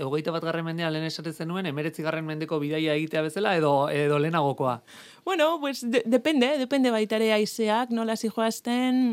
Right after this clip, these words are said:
Speaker 2: mm, kalkuluak egiten, adibidez baita ere asko erabili genitun pilot charts,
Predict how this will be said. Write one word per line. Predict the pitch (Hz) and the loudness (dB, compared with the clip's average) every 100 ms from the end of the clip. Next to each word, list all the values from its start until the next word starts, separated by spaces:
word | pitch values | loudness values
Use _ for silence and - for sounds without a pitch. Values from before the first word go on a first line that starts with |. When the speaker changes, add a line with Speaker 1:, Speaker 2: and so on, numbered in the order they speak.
| - | 0
Speaker 2:
mm, | 214 214 214 214 202 | 2 4 4 2 0
kalkuluak | 233 240 226 220 220 220 | -2 -2 0 2 2 0
egiten, | 208 214 - 226 233 226 226 - - | -2 -2 0 2 2 0 -4 -14 -4
adibidez | 196 208 220 220 | -2 0 2 0
baita | 208 208 208 | 0 -2 -2
ere | 214 | -2
asko | 208 208 - | -2 -4 -4
erabili | 208 208 202 | -2 0 0
genitun | 202 202 202 214 202 185 | 0 -2 -2 0 0 0
pilot | - 208 190 185 | -2 0 0 -2
charts, | - 214 - - - | 0 0 0 -14 -16